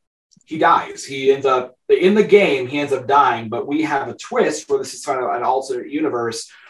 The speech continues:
where he ends up surviving and he goes through and f-, ends up in our area of, of the wasteland, which is in, like, it, it's in the Midwest, uh, which is where this is based. Um,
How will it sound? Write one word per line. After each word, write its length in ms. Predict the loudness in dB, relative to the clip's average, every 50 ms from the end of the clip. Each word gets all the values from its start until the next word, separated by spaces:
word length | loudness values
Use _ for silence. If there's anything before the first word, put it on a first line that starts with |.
| _ -10
where 140 | -8 -8 -8
he 280 | -6 -2 0 0 2
ends 340 | 2 0 -2 -4 -4 -6 -2
up 280 | 0 0 0 0 -2 -8 _ _ _ _ _ _ _
surviving 760 | -10 -6 -4 -2 0 2 4 4 4 4 2 -2 -2 -4 -6
and 100 | -8 -8
he 100 | -6 -2
goes 400 | 2 2 4 4 2 0 -2 -8
through 840 | -14 -14 -10 -6 -4 -2 0 2 4 4 4 4 2 0 -6 -8 -14 _ _ _ _ _ -8
and 200 | -8 -8 -8 -8
f-, 180 | -12 -18 _ _ -8
ends 260 | -6 -6 -4 -2 0
up 320 | 4 4 4 2 0 -10 _ -2
in 240 | -2 -2 -2 -2 -6 -4
our 400 | -2 0 2 2 2 2 0 0
area 520 | -2 -4 -4 -4 -4 -4 -4 -4 -4 -4 -4 -6 -6 -8 -8
of, 440 | -8 -6 -6 -4 -4 -4 -6 -8 -12 -18 -20 -20 _ _ -8 -6
of 160 | -6 -4 -4
the 60 | -6 -4
wasteland, 720 | -2 -2 -2 -2 -2 -4 -4 -4 -4 -4 -4 -6 -6 -8 -8
which 240 | -8 -8 -8 -6 -6
is 200 | -6 -6 -6 -6
in, 220 | -8 -8 -8 -8 -8
like, 200 | -8 -8 -10 -12 _ -4
it, 220 | 0 0 2 2
it's 140 | 0 -2 -4
in 80 | -6 -6
the 80 | -6
Midwest, 760 | -8 -8 -8 -8 -6 -8 -8 -8 -10 -12 -14 -14 -14 -16 _ _ _ _ -20 -12 -4 -2
uh, 280 | -2 0 0 0 -2 -2
which 200 | -4 -6 -8 -12
is 140 | -12 -10
where 120 | -8 -8 -8
this 160 | -10 -12 -12
is 100 | -14 -12
based. 500 | -10 -8 -8 -6 -8 -10 -12 -16 -18 _ _ _ _ _ _ -6
Um, 560 | -4 -2 -2 -2 -2 -4 -6 -8 -12 -16 -18